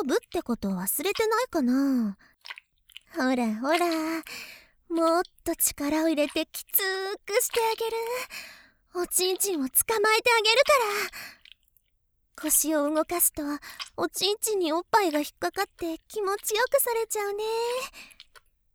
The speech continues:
進もうとしても逃げようとしても、どん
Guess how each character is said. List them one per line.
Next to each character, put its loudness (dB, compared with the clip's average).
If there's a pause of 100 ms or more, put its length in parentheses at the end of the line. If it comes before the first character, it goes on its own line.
(160)
進 2
も 4
う 4
と -4
し -6
て -2
も 0
逃 2
げ 2
よ 2
う 0
と 0
し -2
て -2
も、 -4
ど -4
ん -6